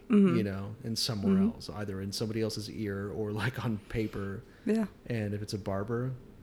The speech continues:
Speaker 2: they've got wisdom 'cause they're talking to people all day, you know? They're
Speaker 1: Dude,
Speaker 2: doing this,
Speaker 1: I've
Speaker 2: like, ten times a day at least.
Speaker 1: I've no, yeah, I've met so many people
Speaker 2: Mm-hmm.
Speaker 1: along the way, and I've acquired just so much from,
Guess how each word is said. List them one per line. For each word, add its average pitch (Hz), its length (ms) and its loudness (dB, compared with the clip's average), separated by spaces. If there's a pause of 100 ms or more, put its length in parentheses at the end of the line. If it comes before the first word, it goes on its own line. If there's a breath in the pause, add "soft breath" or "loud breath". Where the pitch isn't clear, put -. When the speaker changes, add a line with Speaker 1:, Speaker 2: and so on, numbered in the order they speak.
(400)
Speaker 2:
they've 120 140 -4
got 135 160 -4
wisdom 110 440 -2
'cause 113 100 -4
they're 123 80 -4
talking 123 240 -4
to 120 60 -2
people 120 240 -2
all 120 140 0
day, 107 400 -4 (220)
you 123 120 0
know? 107 140 0
They're 113 80 -4 (160)
Speaker 1:
Dude, - 40 12
Speaker 2:
doing - 180 8
this, 185 100 8
Speaker 1:
I've - 40 0
Speaker 2:
like, 117 140 0 (160)
ten 127 240 0
times 120 300 -2
a 113 60 2
day 127 200 -2
at 101 140 -6
least. 156 240 -4
Speaker 1:
I've 185 280 6
no, 170 580 4
yeah, 160 360 6
I've 180 420 6
met 165 280 4
so 160 260 2
many 160 240 2
people 160 640 2 (260)
Speaker 2:
Mm-hmm. 117 480 0
Speaker 1:
along 160 280 0
the 156 100 2
way, 151 380 0
and 151 120 0
I've 151 160 0
acquired 151 540 0
just - 240 -6
so 151 180 0
much 151 500 -6 (360)
from, 175 340 -6